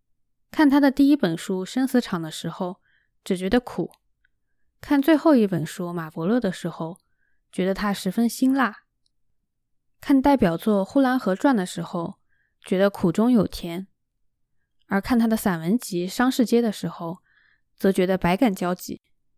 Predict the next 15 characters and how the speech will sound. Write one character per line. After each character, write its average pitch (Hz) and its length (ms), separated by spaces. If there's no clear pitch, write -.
其 - 140
实 311 180
一 285 60
个 285 100
作 285 200
家 240 180
的 214 160
创 226 260
作 202 200
黄 185 240
金 240 160
时 196 160
间 190 180
很 180 200
短， 202 260